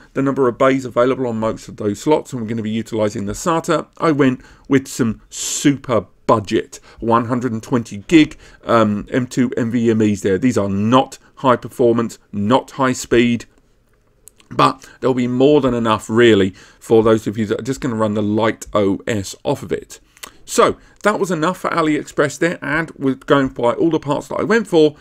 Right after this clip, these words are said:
it came to this. It came to three hundred and forty-three pounds. Now, uh, bear in mind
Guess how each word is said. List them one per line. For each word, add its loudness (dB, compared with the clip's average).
it -4
came -2
to 0
this. 0
It -10
came -2
to -6
three 0
hundred 2
and -4
forty-three -2
pounds. -6
Now, -6
uh, 2
bear 0
in -2
mind -2